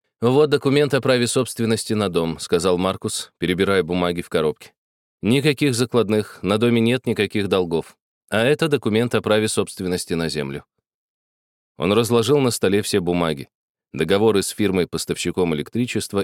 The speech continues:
и интернет-провайдером, договор на вывоз мусора и бумажку со всеми паролями от роутера —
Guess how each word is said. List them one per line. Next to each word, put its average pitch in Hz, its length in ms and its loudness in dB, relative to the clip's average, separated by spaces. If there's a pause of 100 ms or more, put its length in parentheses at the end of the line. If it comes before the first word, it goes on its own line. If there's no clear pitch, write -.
и 95 100 -2
интернет-провайдером, 87 1080 -2 (520)
договор 113 540 2
на 107 160 2
вывоз 101 380 0
мусора 101 400 0
и 82 40 0
бумажку 90 540 -2 (220)
со 92 180 0
всеми 139 300 0
паролями 92 680 0
от - 320 -8
роутера — 101 600 0